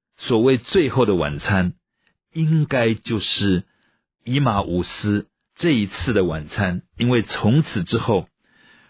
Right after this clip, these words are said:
我们几乎就没有看到任何主耶稣出现晚餐的时刻。所以呢，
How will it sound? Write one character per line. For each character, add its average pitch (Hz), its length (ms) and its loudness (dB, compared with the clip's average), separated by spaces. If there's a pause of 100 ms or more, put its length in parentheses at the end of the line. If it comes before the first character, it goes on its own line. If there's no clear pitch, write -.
(220)
我 104 100 -6
们 110 120 0
几 139 260 0
乎 123 340 2
就 127 200 -2
没 107 180 2
有 123 140 4
看 104 340 -2
到 92 320 -2 (380)
任 135 320 0
何 98 480 0 (560)
主 117 180 0
耶 117 160 4
稣 117 260 2
出 139 300 0
现 123 360 0 (240)
晚 98 280 -6
餐 98 300 0
的 95 80 2
时 - 340 -2
刻。 - 300 -6 (500)
所 - 280 -2
以 113 100 2
呢， 92 280 2